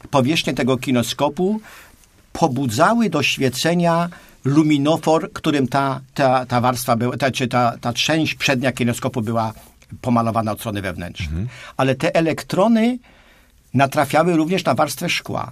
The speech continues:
Speaker 1: gdzie były częściowo hamowane, gdzie były częściowo, e, absorbowane. Otóż, jeżeli elektron pada na jakieś ciało stałe i zostaje gwałtownie wyhamowany, to skutkiem tego wyhamowania jest powstanie promieniowania rentgenowskiego.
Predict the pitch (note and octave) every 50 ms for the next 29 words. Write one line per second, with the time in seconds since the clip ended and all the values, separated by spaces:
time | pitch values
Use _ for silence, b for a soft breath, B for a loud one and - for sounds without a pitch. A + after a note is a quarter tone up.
0 | - _ _ - A#2 A#2 C#3 C#3 C#3+ C#3+ B2 - C#3 B2+ A#2 - C3 A2+ A2+ G#2+
1 | - A#2 A2 A2 G#2+ G#2 A#2 G#2+ A2+ C#3+ F3+ G#3 F3+ C#3+ C#3 A#2+ C3 C3+ B2 -
2 | C#3 B2 A2+ - - - B2+ A#2 B2 B2 B2 B2 B2 B B B B B - A#2
3 | A2 G#2+ G#2+ A2 A#2 A#2 - - - A2 A2+ A#2 - - - - - - - A2
4 | - - - B2 A2+ G2 A2 G#2+ G#2 G#2 F#2+ G2 A#2+ D#3 F#3 G3 B B B B
5 | B B - B2 - D3 C3 - - b b b b b b b - - _ -
6 | B2 B2+ A#2 C#3 E3+ F#3 F#3+ F#3+ - - D3 D3+ E3+ F3 D#3 - - - - F#2+
7 | G#2 G2+ - - D3+ F#3 G3+ G3 G3 F#3 E3+ D#3+ D#3 D3 - C#3+ B2 - - -
8 | D3 D#3+ D#3+ D#3 - - - - A#2 G#2+ F#2+ F#2+ G2+ G#2+ G#2 C3 A#2 - E3+ E3+
9 | D#3+ B2+ C3 A#2+ C3+ B2+ B2 B2 - F#3 F3 D#3 C#3+ B2+ A2+ G2+ D#3+ D#3 - D3+
10 | C3+ B2+ B2 A2+ G#2 A#2+ G2+ G2+ G#2 C3 F3 G#3 B3 B3 B B B B B B
11 | B B _ - C3 C3 C3+ C3 - - - - - - G#3+ A3 - - - F3+
12 | - E3+ D3 D3 C#3+ C#3 B2+ - C#3 B2+ A#2+ A#2+ C3+ D#3 F3 F#3 E3 D3 - -
13 | - B2+ - - - D#3 E3+ F3+ F#3 F3+ - - C3+ C3+ B2+ B2 B2 A#2+ A#2+ G#2+
14 | C#3 D3 D3 C3+ B2 B2 B2 A#2+ A2+ A2+ A#2 A2 G#2+ G#2 - - - - G2 F2+
15 | - -